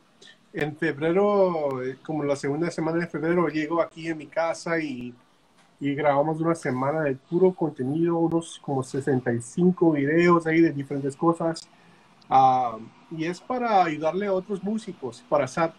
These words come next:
para pasar tiempo con ellos, para inspirarlos, porque yo sé cómo es. Para mí, eh, ah, pues me han pasado a mí unas cosas dentro de mi vida que son horribles, mano, donde la gente no me quiere enseñar.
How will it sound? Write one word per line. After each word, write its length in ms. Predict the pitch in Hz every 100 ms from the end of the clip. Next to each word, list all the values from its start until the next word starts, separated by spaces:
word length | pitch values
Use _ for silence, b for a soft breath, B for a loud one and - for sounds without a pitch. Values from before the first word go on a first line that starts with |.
| -
para 400 | 151 139 123 - -
pasar 300 | 147 170 -
tiempo 260 | 180 165
con 160 | 160 156
ellos, 300 | 180 185 180
para 220 | 156 143
inspirarlos, 760 | 135 131 135 131 180 185 190 185
porque 300 | 151 - 156
yo 60 |
sé 140 | 156 202
cómo 300 | 208 180 190
es. 240 | 202 - b b b _
Para 200 | 165 165
mí, 420 | 170 196 247 254
eh, 120 | 214 175 143
ah, 420 | 165 165 160 156 156
pues 260 | 170 170 -
me 160 | 156 160
han 160 | 170
pasado 360 | 185 202 208 208
a 40 |
mí 260 | 196 202 202 -
unas 220 | 175 185 -
cosas 340 | 185 185 190
dentro 220 | 180 185
de 40 | 175
mi 100 | 147
vida 420 | 156 180 208 214
que 80 | 160
son 200 | 160 170
horribles, 500 | 170 170 196 180 143
mano, 240 | 139 143
donde 180 | 135 135
la 80 | 135
gente 220 | 147 165
no 160 | 160 160
me 100 | 151
quiere 240 | 160 151
enseñar. 800 | 147 - 113 143 170 165 165 165